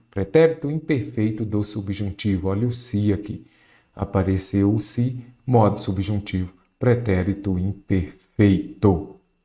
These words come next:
Questão novamente, Instituto A O C P, vamos marcar a alternativa em que é locução verbal, quando temos dois verbos, nós temos um verbo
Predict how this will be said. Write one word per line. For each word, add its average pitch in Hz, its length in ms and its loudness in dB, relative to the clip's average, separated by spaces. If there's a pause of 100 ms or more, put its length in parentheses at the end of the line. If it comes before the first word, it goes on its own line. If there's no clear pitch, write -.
(1160)
Questão 110 380 4
novamente, 151 580 4
Instituto 117 440 0
A 113 80 6
O 117 80 4
C 147 160 4
P, 147 180 4
vamos 147 240 2
marcar 127 400 2
a - 20 2
alternativa 123 680 -2
em 123 80 -2
que 110 120 -2
é 95 100 2
locução 104 880 0
verbal, 101 640 0
quando 101 240 0
temos 95 500 -2 (340)
dois 101 280 6
verbos, 107 560 4
nós 101 280 -2
temos 95 340 -2
um 101 140 0
verbo 92 500 -2